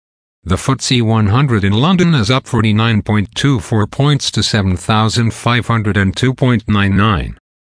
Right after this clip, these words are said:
Commodity markets. Gold is up two dollars and twenty cents to two thousand and forty dollars and thirty cents. Silver is down ten dollars to twenty-five dollars and nineteen cents. Crude oil is up twenty cents to seventy-six dollars and sixteen cents.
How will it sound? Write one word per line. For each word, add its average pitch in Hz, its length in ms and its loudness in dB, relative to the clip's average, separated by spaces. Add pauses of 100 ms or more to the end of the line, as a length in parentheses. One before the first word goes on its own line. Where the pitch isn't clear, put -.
(280)
Commodity 127 540 2
markets. 104 640 -2 (540)
Gold 131 260 0
is 110 160 0
up 107 220 0
two 90 240 0
dollars 95 480 0
and 107 240 -2
twenty 127 260 0
cents 139 360 -2
to 95 100 -4
two 113 240 -2
thousand 101 500 0
and 92 180 0
forty 110 320 0
dollars 95 520 0
and 95 100 -2
thirty 113 320 0
cents. - 560 -4 (500)
Silver 107 480 0
is 90 120 -2
down 104 340 0
ten 143 260 0
dollars 123 480 0
to 110 120 -4
twenty-five 110 720 -2
dollars 92 420 0
and 101 160 0
nineteen 101 540 0
cents. - 560 -4 (500)
Crude 143 260 0
oil 131 320 2
is 92 120 0
up 131 220 -4
twenty 127 280 0
cents - 360 -2
to - 160 -2
seventy-six 95 720 0
dollars 90 460 0
and 107 180 0
sixteen 92 460 -2
cents. - 560 -4